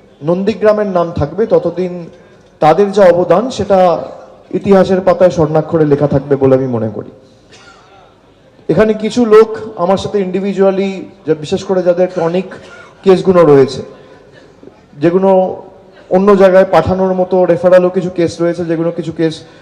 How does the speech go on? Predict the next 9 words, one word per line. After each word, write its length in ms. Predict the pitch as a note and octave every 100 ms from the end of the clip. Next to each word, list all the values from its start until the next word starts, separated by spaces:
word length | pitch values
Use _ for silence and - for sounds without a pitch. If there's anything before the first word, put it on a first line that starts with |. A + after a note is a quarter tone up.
| _ _ _
ব্যাঙ্গালোরে 420 | - D#3+ E3+ E3 E3+
পাঠাতে 340 | E3 D3+ E3
হবে, 400 | D3+ D3 C#3+ D3
দিল্লিতে 380 | C#3+ D#3+ D#3 E3
পাঠাতে 360 | D#3 D#3 D3
হবে, 300 | D3 C#3+ C#3
তামিলনাড়ুতে 560 | C#3 D3+ D#3+ D#3 D#3 E3
পাঠাতে 320 | D3+ C3+ -
হবে, 300 | D3 C#3 C#3+